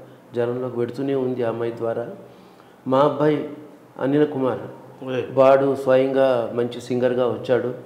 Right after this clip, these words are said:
Speaker 2: ఆ.
Speaker 1: వాడు కూడా నా పాటలు చాలా పాడుతున్నాడు. ఇవన్నీ నాకు అడ్వాంటేజ్.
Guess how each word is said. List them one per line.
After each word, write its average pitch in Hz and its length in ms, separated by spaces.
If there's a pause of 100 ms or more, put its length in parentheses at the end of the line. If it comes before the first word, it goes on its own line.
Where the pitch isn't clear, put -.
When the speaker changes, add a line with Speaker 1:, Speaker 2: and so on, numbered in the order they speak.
(140)
Speaker 2:
ఆ. 117 140 (140)
Speaker 1:
వాడు 139 260
కూడా 139 240
నా 123 140
పాటలు 120 480
చాలా 117 200
పాడుతున్నాడు. 113 720 (1160)
ఇవన్నీ 185 280
నాకు 147 240
అడ్వాంటేజ్. 104 600